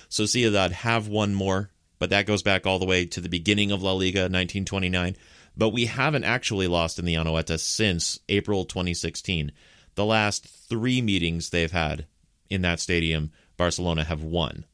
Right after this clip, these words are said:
So the Anoeta is not the most threatening place we could go.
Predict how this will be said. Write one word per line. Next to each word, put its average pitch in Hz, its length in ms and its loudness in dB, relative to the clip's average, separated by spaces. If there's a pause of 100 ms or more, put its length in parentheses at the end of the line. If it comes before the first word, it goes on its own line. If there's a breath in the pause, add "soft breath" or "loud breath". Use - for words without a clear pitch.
(180)
So 135 180 0
the 135 120 2
Anoeta 131 440 2
is 101 300 0
not 101 440 0
the 104 60 -2
most 110 380 2
threatening 78 600 0 (180)
place 85 320 0
we 82 100 -4
could 80 160 -8
go. 78 220 2